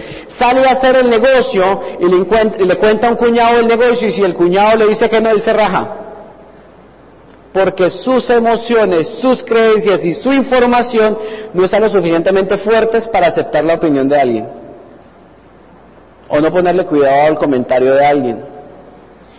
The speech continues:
Entonces, cuando tú trabajas bien, tienes información diferente,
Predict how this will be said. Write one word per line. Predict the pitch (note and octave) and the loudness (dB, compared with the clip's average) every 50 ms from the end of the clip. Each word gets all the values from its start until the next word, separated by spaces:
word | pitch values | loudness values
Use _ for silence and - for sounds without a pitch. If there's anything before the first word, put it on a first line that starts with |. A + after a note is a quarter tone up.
| - - - - - | -20 -20 -20 -20 -8
Entonces, | - B3 B3+ B3+ B3 C4 A#3 B3+ A#3 | -2 0 0 2 0 -2 -4 -4 -2
cuando | G3+ G3 F3 E3 E3+ E3+ | 0 2 2 2 2 2
tú | - B3+ | 0 0
trabajas | - C#4 C4+ C4 C4 B3+ A#3 B3 B3+ A#3 G3+ F#3+ | 2 2 2 2 2 2 2 2 0 0 0 -2
bien, | G3 F#3 F#3 D#3+ C#3 B2 A#2+ - | -2 0 0 0 0 -2 -4 -2
tienes | - F3 F3+ G3+ G#3 - - - - - - - - - - | -2 0 0 0 0 -2 -6 -12 -14 -16 -18 -20 -16 -6 -2
información | F3+ F3+ D#3+ F3 F3 E3+ E3 D#3 D3 - - A3 A3+ | -2 -2 0 0 0 0 2 0 0 0 0 0 0
diferente, | A3+ A#3 A3 A#3 G#3+ G3 E3+ D3+ C#3 - C#3+ C#3+ D#3 - | 0 -2 -2 0 0 0 0 -2 -2 -2 -4 -6 -6 -8